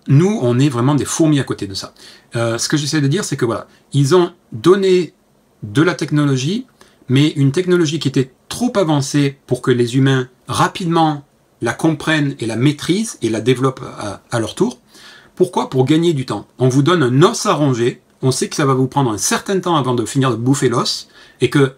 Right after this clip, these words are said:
à la fin d'avoir bouffé l'os, ben, vous aurez bouffé qu'un os, et vous n'aurez pas fait beaucoup plus de, d'avancement que ça. Et nous, à côté, on, on continue notre business, euh, à notre, euh, pace, à notre, euh,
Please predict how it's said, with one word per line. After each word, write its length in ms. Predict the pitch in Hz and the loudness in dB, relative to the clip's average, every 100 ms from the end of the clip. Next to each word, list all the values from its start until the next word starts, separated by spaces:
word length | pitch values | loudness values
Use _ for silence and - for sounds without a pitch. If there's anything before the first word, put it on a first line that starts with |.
| _ | _
à 80 | 131 | -2
la 80 | 147 | -2
fin 120 | 175 | 0
d'avoir 260 | 156 139 135 | 0 2 0
bouffé 220 | 131 143 | 0 0
l'os, 360 | 135 120 - _ | 0 -2 -6 _
ben, 140 | 120 113 | -6 -4
vous 160 | 107 | -2
aurez 180 | 113 120 | 0 0
bouffé 300 | 120 123 127 | 0 0 0
qu'un 180 | 180 151 | 2 0
os, 280 | 117 - - | 0 -4 -8
et 80 | 107 | -6
vous 120 | 110 | -4
n'aurez 180 | 110 - | -6 -4
pas 140 | 151 | -4
fait 320 | 139 147 113 - - _ | -2 0 -2 -6 -20 _
beaucoup 240 | 123 160 151 | -2 -2 -2
plus 220 | 147 131 | -4 -2
de, 240 | 110 104 - - _ - _ _ | -2 -4 -8 -14 _ -20 _ _
d'avancement 720 | 170 - 120 123 135 139 143 | -16 -14 -6 0 0 2 2
que 120 | 131 113 | 0 -2
ça. 280 | 156 277 - _ _ _ - | -2 -4 -8 _ _ _ -6
Et 100 | 117 | 0
nous, 100 | 165 | 2
à 60 | 190 | 2
côté, 240 | 135 190 | 0 0
on, 280 | 170 107 110 | 0 -2 -4
on 40 | |
continue 360 | 113 123 127 165 | -4 -2 0 2
notre 220 | 139 139 | 0 -2
business, 440 | 113 110 151 147 | -4 -2 -2 -2
euh, 160 | 113 101 - _ _ - | -6 -8 -12 _ _ -8
à 100 | 107 | -2
notre, 340 | 120 165 - | 0 0 -2
euh, 220 | 135 107 98 - _ _ _ | -4 -4 -8 -16 _ _ _
pace, 420 | - 165 196 - | 0 0 0 -4
à 80 | - | -2
notre, 240 | 120 131 117 | -2 -2 -4
euh, 220 | 107 | -6